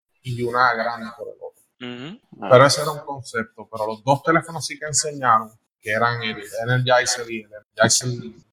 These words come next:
Speaker 1: C X, tienen horribles nombres.
Speaker 2: Sí.
Speaker 3: Eh.
Speaker 1: Pues largo con números, so,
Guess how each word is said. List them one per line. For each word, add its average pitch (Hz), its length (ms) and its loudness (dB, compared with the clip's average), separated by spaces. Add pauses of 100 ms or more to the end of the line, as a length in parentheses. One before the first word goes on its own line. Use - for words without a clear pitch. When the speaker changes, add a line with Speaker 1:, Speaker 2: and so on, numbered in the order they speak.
(140)
Speaker 1:
C 120 360 8
X, 120 300 -4
tienen 123 200 4
horribles 123 380 2
nombres. 110 380 -6
Speaker 2:
Sí. 135 500 2
Speaker 3:
Eh. 113 260 6 (380)
Speaker 1:
Pues 123 160 12
largo 127 320 6
con 131 180 -4
números, 117 460 -8
so, 110 240 -14